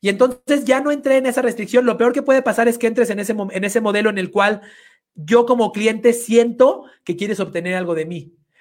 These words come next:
Porque cuando me siento agredido o amenazado por ti, entonces ya perdiste.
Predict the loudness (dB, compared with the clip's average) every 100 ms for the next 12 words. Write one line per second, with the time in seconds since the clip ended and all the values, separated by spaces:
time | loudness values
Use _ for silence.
0 | -6 -2 -2 0 -2 0 0 2 4 2
1 | 4 4 4 6 6 4 2 -2 -2 0
2 | 0 2 0 -2 -2 -2 -4 -20 _ _
3 | _ _ -16 -6 -4 0 0 -2 -10 -2
4 | -2 0 -4 -6 -14 _